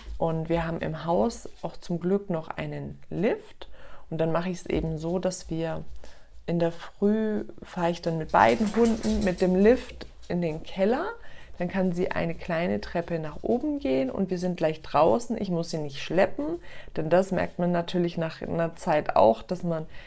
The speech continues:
jeden Tag immer wieder einen dreizehn Kilo Hund auf seinem Arm trägt. Da empfinde ich das jetzt auch als Entlastung, wenn sie da anfängt, einfach die Treppen selber zu steigen. Und ich habe sie auch schon mal auf der Treppe, die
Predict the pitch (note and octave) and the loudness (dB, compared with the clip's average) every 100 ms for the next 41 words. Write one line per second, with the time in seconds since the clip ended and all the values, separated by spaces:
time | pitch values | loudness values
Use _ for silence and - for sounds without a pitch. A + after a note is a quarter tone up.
0 | - - F3 E3+ E3+ - E3 E3 E3+ - | -14 -2 2 4 2 -2 -2 -4 -4 -8
1 | - - - F3 F3 E3+ F3 E3+ D#3+ D#3 | -12 -16 -2 2 2 2 2 2 2 -2
2 | D#3+ - D#3+ - D#3+ - A3+ A3+ G#3 A3 | -4 -2 -2 -2 -6 0 2 2 2 -2
3 | A3 G#3 G3 - F3+ F3+ - G2 G3 - | 0 -4 -4 -4 -2 -2 0 0 2 0
4 | - F#3+ F#3+ - - - - D#3+ D#3+ - | 2 2 2 0 -12 -6 -2 0 -2 -2
5 | E3+ A#3 G#3+ G#3 F#3 F3 F3 - - G3 | 2 6 6 4 2 4 2 2 4 4
6 | - E3 E3+ E3 - F3 F3 F3 G3 G#3 | 4 2 2 0 0 0 4 4 4 2
7 | - F#3 F3 F3+ - - - E3 F3 E3+ | -4 -2 -2 -4 -8 -12 -2 2 2 0
8 | D#3 - C#3+ D3 - D#3 - C#3+ C#3 C#3 | -2 -2 -2 -4 -4 -4 -2 -4 -4 -6
9 | D#3 - - D3+ - D3+ - C#3 C3+ C#3 | -8 -8 -6 -6 -6 -4 2 2 2 -2
10 | - C#3+ C3+ - C#3 C3+ C#3+ C#3+ - - | -6 -8 -8 -6 -6 -4 -6 -10 -14 -14
11 | - - E3 E3+ F#3+ - G3 F3+ F3 - | -12 -4 -2 0 0 2 2 2 0 -2
12 | F#3 F#3 - F3 - F3 D#3 D#3 - - | 0 0 0 -4 -2 -2 -2 -4 -8 -12
13 | - - F#3+ F3+ F#3+ - | -10 0 0 2 -2 -2